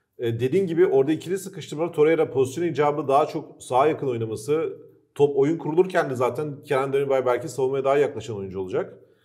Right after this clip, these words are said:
Bu maç üçüncü orta saha Sergio olacak eğer üçlü orta saha seçilirse. Yani üçlü orta saha tercih edilirse.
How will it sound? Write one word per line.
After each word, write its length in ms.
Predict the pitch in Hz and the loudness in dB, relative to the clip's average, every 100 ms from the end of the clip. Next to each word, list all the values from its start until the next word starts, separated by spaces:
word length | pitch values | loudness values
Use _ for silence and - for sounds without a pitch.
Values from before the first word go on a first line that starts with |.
| _ _ _ | _ _ _
Bu 100 | 127 | 0
maç 240 | 160 185 190 | 4 4 2
üçüncü 300 | - 185 196 | -4 4 6
orta 200 | - 170 | 6 2
saha 180 | 185 | 0
Sergio 380 | 180 170 165 165 | 4 4 4 4
olacak 180 | 147 110 | 0 0
eğer 140 | 110 110 | -2 -2
üçlü 200 | 107 117 | 0 0
orta 200 | 107 113 | 0 -2
saha 220 | 110 101 | -6 -6
seçilirse. 580 | 107 98 98 90 151 196 - - | -6 -12 -14 -6 -6 -6 -12 -16
Yani 160 | 95 | -12
üçlü 200 | 101 139 | -6 2
orta 200 | 127 120 | 2 2
saha 220 | 104 107 | -4 -6
tercih 280 | 107 101 92 | -4 -6 -4
edilirse. 480 | 95 95 95 170 | -8 -8 -6 -4